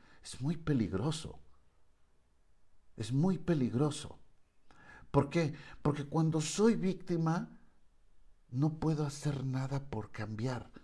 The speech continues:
¿Por qué? Porque soy víctima. Así que mi enfoque es,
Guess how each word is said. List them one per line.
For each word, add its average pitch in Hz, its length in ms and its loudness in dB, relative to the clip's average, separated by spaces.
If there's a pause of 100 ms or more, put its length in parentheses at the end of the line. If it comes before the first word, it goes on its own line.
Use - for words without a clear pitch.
(280)
¿Por 123 220 2
qué? 160 300 0 (360)
Porque 113 520 -2 (200)
soy 98 440 -2
víctima. 90 800 -4 (720)
Así 107 240 -6
que 208 140 2
mi 196 160 4
enfoque 147 760 2
es, 143 400 -4